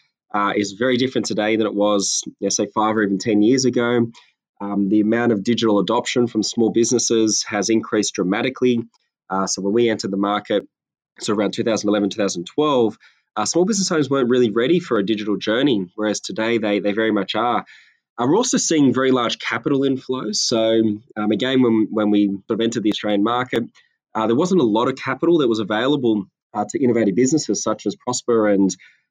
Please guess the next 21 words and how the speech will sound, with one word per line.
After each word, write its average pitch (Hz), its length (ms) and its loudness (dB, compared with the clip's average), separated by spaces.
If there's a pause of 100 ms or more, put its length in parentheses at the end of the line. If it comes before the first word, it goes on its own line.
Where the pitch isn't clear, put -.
(100)
and 98 140 -2
the 101 60 0
likes. 147 600 -2
Um, 104 260 0
there's 101 120 -4
definitely 139 300 0
more 113 180 2
capital 120 460 -2
now 107 480 2 (120)
flowing, 185 460 0 (400)
and 117 80 0
that's 139 180 -2
a - 40 2
global 110 340 0
trend. 104 420 -2 (140)
So 117 60 0
we're 107 80 0
seeing 110 220 0
lots 131 260 0
of - 160 -6
capital 101 500 -2